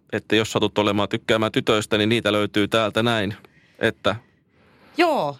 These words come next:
Speaker 2: joo, tommoista on vaikeampi selittää sit vaan niin kuin, ö, hevosia harrastavan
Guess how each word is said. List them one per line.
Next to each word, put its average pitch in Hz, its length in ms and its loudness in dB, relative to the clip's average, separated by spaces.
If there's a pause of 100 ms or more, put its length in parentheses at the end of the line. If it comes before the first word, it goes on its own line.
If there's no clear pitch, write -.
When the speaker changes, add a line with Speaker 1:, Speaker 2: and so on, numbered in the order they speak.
Speaker 2:
joo, 269 200 0
tommoista 311 400 -2
on 233 40 -2
vaikeampi 262 480 -2
selittää 208 480 -2
sit 208 260 -8
vaan 214 220 0
niin 220 180 -2
kuin, 208 260 0 (440)
ö, 196 40 -6 (460)
hevosia 233 440 0
harrastavan 185 840 -2